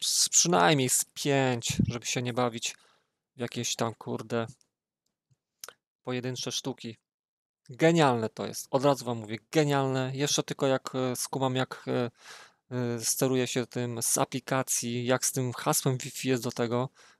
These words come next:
zdobyć i tak dalej, to już będzie w ogóle super. Jak zdobędę, nawet podlinkuję też o, w opisie filmu z tym hasłem Wi-Fi, ale widzicie, działa z takim przekaźnikiem na Wi-Fi.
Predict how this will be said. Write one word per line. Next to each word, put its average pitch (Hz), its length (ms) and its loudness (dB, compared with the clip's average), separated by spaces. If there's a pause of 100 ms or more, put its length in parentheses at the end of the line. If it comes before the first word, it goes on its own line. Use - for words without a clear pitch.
(200)
zdobyć 120 420 0
i - 20 -6
tak 117 180 -2
dalej, 120 340 2 (580)
to - 80 -2
już 131 100 2
będzie 127 220 2
w 123 40 2
ogóle 127 240 4
super. - 400 -2
Jak 175 220 4
zdobędę, 160 400 6
nawet 147 360 4
podlinkuję 131 640 0
też - 360 0
o, 131 140 0
w - 160 -6
opisie - 420 0
filmu 117 380 0 (680)
z - 120 -4
tym 113 120 -2
hasłem 117 320 0
Wi-Fi, 127 200 0
ale 139 140 6
widzicie, 135 440 0 (320)
działa 139 400 6
z - 100 2
takim 131 380 0
przekaźnikiem 123 840 -2 (1800)
na 123 200 2
Wi-Fi. 127 520 0